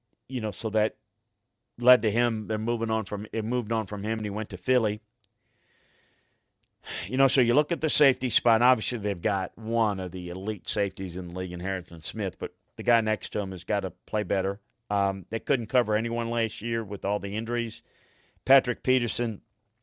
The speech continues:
is not the Patrick Peterson that you know and love. He's thirty-one, declining. Short term, stopgap measure. Hopefully, he can get a good year out of him. That's what they, what they hope. Um,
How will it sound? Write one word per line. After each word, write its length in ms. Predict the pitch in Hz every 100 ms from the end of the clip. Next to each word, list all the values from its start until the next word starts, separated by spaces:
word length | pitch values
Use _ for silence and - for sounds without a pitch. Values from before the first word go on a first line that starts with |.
| _ _ _
is 160 | - 107
not 260 | 107 120 117
the 60 |
Patrick 480 | 98 117 110 104 -
Peterson 460 | 113 107 101 113 101
that 180 | 101
you 120 | 107 101
know 180 | 101
and 140 | 98 92
love. 240 | 104 98
He's 160 | 87 -
thirty-one, 580 | 123 127 107 107 117 104
declining. 600 | 95 - 117 117 117 104 _ _ _ _ _ _ _ _ _ - - _ _
Short 340 | - 131 117 -
term, 440 | 113 113 107 98 - _ _
stopgap 520 | 107 113 - 107 101
measure. 500 | 104 104 95 104 95 _ _ _ _ _ -
Hopefully, 280 | 202 180
he 40 | 156
can 100 | 143
get 100 | 139
a 40 |
good 180 | 117 131
year 180 | 131 139
out 200 | 107 101
of 60 |
him. 120 | 110 -
That's 240 | 113 113
what 140 | 117 -
they, 200 | 95 85
what 200 | 101 101
they 120 | 101
hope. 320 | 90 110 - _ _ _ _ _ _ _ _ _ _ _ _ _ _ _
Um, 500 | 135 135 135 127 120